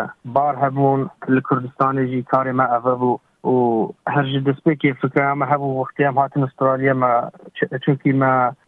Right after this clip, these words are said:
gelek, e, experience-eke baş heye vê, vê buarê xwa-,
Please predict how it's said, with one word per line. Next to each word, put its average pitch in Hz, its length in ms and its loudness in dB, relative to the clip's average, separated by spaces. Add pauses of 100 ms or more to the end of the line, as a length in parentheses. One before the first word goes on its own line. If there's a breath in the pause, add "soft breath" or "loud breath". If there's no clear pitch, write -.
(120)
gelek, 143 300 2 (180)
e, 127 340 2 (200)
experience-eke 139 760 0
baş 147 240 0
heye 147 140 2
vê, 131 280 2 (160)
vê 135 140 2
buarê 135 300 2
xwa-, 131 340 0